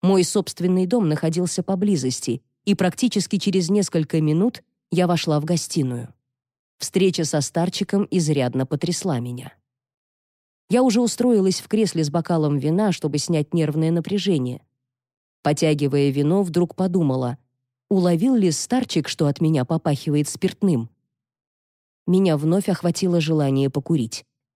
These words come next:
Интересно, не завалялась ли где-нибудь в моём большом помпезном доме пачка сигарет?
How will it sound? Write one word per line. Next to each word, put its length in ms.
Интересно, 640
не 120
завалялась 600
ли 100
где-нибудь 540
в 100
моём 360
большом 420
помпезном 720
доме 300
пачка 400
сигарет? 600